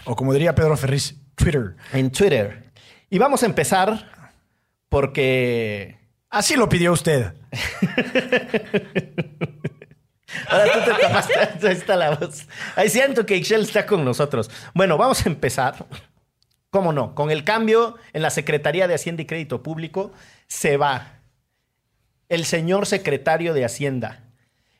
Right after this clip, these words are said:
Speaker 2: el controlador de las finanzas de este país, Carlos Ursúa, y le deja su lugar, a quien, por cierto, además es medio su pupilo,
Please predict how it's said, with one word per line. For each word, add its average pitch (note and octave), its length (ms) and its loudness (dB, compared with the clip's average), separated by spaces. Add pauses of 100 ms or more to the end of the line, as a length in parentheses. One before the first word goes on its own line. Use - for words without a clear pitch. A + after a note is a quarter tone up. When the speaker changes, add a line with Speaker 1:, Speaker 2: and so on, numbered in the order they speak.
Speaker 2:
el D#3 160 -2
controlador D#3+ 640 2
de F#3+ 80 0
las D#3+ 120 0
finanzas D3+ 460 -4
de C#3+ 80 0
este C#3+ 200 -4
país, B2+ 340 -4
Carlos E3 360 -2
Ursúa, C#3 580 -4 (500)
y D3+ 100 -2
le C3+ 140 0
deja E3 200 -2
su - 140 -6
lugar, B2 480 -2
a C#3 120 -2
quien, D#3+ 180 -4
por E3 120 -2
cierto, A#3 220 -2
además E3+ 300 -2
es F#3+ 80 -6
medio B2+ 240 -2
su A2+ 160 -8
pupilo, C3+ 520 -6